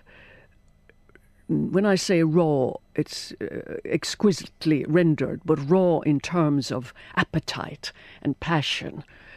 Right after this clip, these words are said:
depiction of a woman ever written. She is larger than womankind. She embodies everything that women have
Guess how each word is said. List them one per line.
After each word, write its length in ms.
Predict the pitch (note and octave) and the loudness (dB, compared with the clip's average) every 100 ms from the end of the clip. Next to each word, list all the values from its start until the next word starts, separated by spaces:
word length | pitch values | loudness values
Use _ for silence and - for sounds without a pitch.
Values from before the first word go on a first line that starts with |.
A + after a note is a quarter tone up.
| - | -10
depiction 600 | - - D#3+ - - D3+ - | -6 -2 -4 -4 -8 -6 -6
of 140 | C#3 | -2
a 40 | |
woman 520 | D3 D3 C#3 C3+ D3 C#3 _ _ - - - | 0 0 0 -2 -6 -10 _ _ -20 -18 -6
ever 240 | C#3+ C#3+ | -2 2
written. 540 | D#3+ F#3 - - D#3+ D3+ - - _ _ | 2 0 -6 -12 -12 -18 -20 -20 _ _
She 600 | - - G3+ F#3+ F#3 D#3 - _ _ _ _ | -6 -2 2 4 6 4 0 _ _ _ _
is 120 | F3+ - | 0 2
larger 460 | E3 F#3+ E3+ D#3+ | 4 4 4 0
than 300 | C3+ C#3+ C#3+ | 0 0 0
womankind. 1080 | C#3+ C3 C3 C3 - C#3 B2 A#2 - - D3+ - - - - - | 0 -2 -2 -6 -6 -8 -8 -8 -10 -12 -16 -16 -20 -18 -18 -10
She 240 | - F#3+ E3 | 0 4 4
embodies 840 | E3 D3+ E3 D#3+ D3 C#3 - - _ - _ | 4 2 2 2 2 0 -6 -12 _ -20 _
everything 680 | F#3 G#3 G3 D3 E3+ C#3+ D3+ | 0 4 2 2 -2 0 0
that 240 | B2+ D#3+ C#3+ | 0 -2 2
women 320 | E3 D#3 D3+ | 2 4 0
have 340 | C#3 D3 C3+ | -2 -4 -6